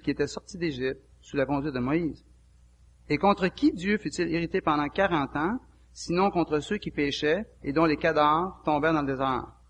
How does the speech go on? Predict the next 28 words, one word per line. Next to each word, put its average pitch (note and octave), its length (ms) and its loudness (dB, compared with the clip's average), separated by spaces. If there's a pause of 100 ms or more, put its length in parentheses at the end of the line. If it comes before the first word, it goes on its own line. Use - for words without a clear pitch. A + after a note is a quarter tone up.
(560)
Et D#3 100 8
à E3 60 8
qui B3+ 240 2
jurera-t-il F#3+ 600 4
qu'il E3+ 140 0
n'entrerait D#3 460 2
pas F3+ 120 2
dans E3 140 2
son D3 140 -2
repos, D#3+ 360 -2
sinon D#3+ 340 2
à D3+ 80 0
ceux F3+ 380 -4 (320)
qui D3+ 120 2
avaient E3 460 6
désobéi ? D3 640 -2 (580)
Aussi, A3+ 460 0
voyons-nous E3+ 680 2
qu'ils E3 140 -4
ne D3 100 -2
purent F3 200 -4
y D3+ 100 2
entrer D3+ 440 -2
à D3 120 -4
cause D#3+ 260 -2
de C#3+ 80 2
leur C3+ 320 2
incrédulité. C#3 720 -4